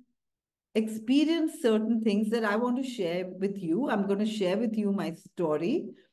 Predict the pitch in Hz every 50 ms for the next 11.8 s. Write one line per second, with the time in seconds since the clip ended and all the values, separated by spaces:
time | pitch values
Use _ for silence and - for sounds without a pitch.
0 | _ _ _ _ _ _ _ _ _ 226 240 247 254 254 277 330 370 370 277 226
1 | 202 185 165 160 165 175 208 269 392 - - - - _ _ _ _ _ _ _
2 | _ _ _ _ _ _ _ _ _ _ _ _ _ _ _ _ - 147 143 165
3 | 165 147 - - - - - - 170 156 147 143 147 - 170 196 190 180 175 -
4 | - 220 180 175 175 175 180 180 202 220 240 247 233 214 180 180 196 214 214 202
5 | - 156 170 170 165 170 170 165 160 - - 175 170 170 170 185 233 214 220 214
6 | 202 202 202 214 196 185 180 165 165 170 - - - 170 180 208 220 214 196 156
7 | 160 196 202 190 - - - _ _ _ _ _ _ _ _ - 202 220 277 311
8 | 339 339 302 262 214 208 214 208 214 220 208 214 220 214 - - - 190 170 180
9 | 208 269 285 - - - - _ _ _ _ 202 208 202 185 - 202 156 147 151
10 | 151 151 147 - 151 143 143 - - _ _ _ _ _ _ _ _ _ _ _
11 | _ _ _ _ _ _ _ _ _ - 226 254 285 311 302 -